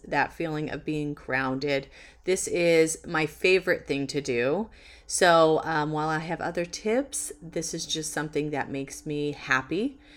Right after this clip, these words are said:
And especially if I have, like, chores to do with my chickens or with the dogs, or, you know, I don't like getting the mail 'cause there's a lot of gravel between, um, my house and the mailbox. So that's probably not what I'm doing.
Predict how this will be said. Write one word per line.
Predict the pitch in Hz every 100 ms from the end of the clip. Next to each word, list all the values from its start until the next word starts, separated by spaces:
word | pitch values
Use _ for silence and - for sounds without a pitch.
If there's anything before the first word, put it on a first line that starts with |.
| - -
And | - 156 147 143 147
especially | - 285 285 339
if | 285 196
I |
have, | 190 180 175 175 -
like, | 160 151
chores | - 160 151
to | -
do | 156
with | 151 151
my | 139
chickens | - 165 160 156 143 156
or | - 143 143 139 135
with | - 143
the | -
dogs, | 139 151 143 143 143 147 143
or, | 123 127 -
you | 151
know, | 135 117 131 - - -
I | 160
don't | 160 180 165
like | 170
getting | 170 165 165
the | 156
mail | 147 151 151
'cause | 180
there's | 185 185
a |
lot | 190 214
of | 185
gravel | 190 160 180 196
between, | 175 185 - 185 175 175 175 - -
um, | 165 165 160 -
my | 165 156
house | 175 156 175
and | 208 185
the |
mailbox. | 156 147 143 156 165 -
So | - 170 156 160 156 - 156
that's | 160 175 294 -
probably | - 294 226
not | 208 175
what | 165
I'm | 180 180
doing. | 185 180 185 202